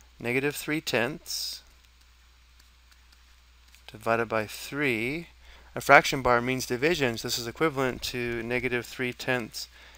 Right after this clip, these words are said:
Instead of dividing by three, we can multiply by the reciprocal of one third. Notice here,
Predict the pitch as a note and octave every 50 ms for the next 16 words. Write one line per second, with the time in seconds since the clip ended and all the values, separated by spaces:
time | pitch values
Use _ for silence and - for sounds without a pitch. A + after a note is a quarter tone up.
0 | - - - - - - B2 - - C3+ A#2+ A2 A2 G#2 A2+ B2 D#3 F#3 F#3+ D3+
1 | B2 A2+ G#2+ - - - B2 A2 G#2+ A2 - - G#2 A2 A#2+ C3 - D3 - -
2 | A#2 G#2+ G2+ G2+ G#2 G2 F#2 G2 G#2+ G#2 G#2 G#2 G2+ G2+ G#2 - - - - -
3 | - - - A2 G#2 - - D3 - C3 - - G#2 G2 G2+ F#2+ G2 G#2 G2+ G2
4 | F#2+ - - - G#2 G2 F#2 E2 - - - - - - - - - - - -
5 | - - - - - - - - - - - - - - - - - - - -
6 | - - - - - - B2 A2 G#2+ A2 - - - D#3+ D#3+ D3 C3+ C3 C3 B2+
7 | B2